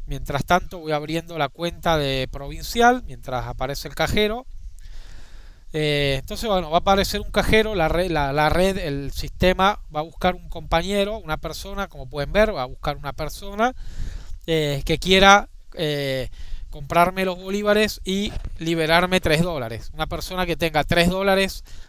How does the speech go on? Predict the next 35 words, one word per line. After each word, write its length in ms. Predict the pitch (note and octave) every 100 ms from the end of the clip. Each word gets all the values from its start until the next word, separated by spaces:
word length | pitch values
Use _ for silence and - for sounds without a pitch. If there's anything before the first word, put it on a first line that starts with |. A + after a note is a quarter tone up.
| -
de, 400 | C#3+ C#3+ C3+ C3
de 140 | C3+ D#3+
airtm 640 | F3 D3 G#3+ A#3 B3+ - - - -
y 240 | - F#3+ G#3
que 160 | - D3
quiera 400 | F3 F3 F#3 G3
mis 180 | E3 D#3
bolívares 640 | D#3 D#3+ F3+ F3+ F3 - -
a 140 | C#3+
cambio, 480 | C3 D#3 C#3 A#2+ A#2+
¿no? 240 | D#3+ A#3+ B3+ - - - -
O 280 | B2+ B2 -
tu 100 | D3
moneda 400 | C#3+ C#3+ E3 F3
local. 520 | D3 A#2+ D3+ B2 G#2+ - - - - -
Entonces, 320 | - D#3+ F#3
bueno, 240 | E3+ E3 C#3
busca, 360 | C#3+ - F#3 F3
espera, 680 | C#3+ D#3+ E3 D#3 D3+ C#3
la 140 | D3 D3+
red 160 | E3+
espera, 380 | E3+ - B3 B3
a 20 |
veces 340 | D#3+ D3 D#3 -
es 100 | C#3+
rápido, 340 | G3+ G#3 E3+
a 40 | D3
veces 220 | - D3+
se 100 | C#3
tarda 220 | D3+ D3
un 120 | D3
poquito. 580 | D3 C3+ G3+ G#3 A3 A#3 - - - - - -
Eh, 560 | C#3+ C3 B2+ B2 A#2 A2+ A2+ A2 - -
hay 120 | C3+
que 180 | D3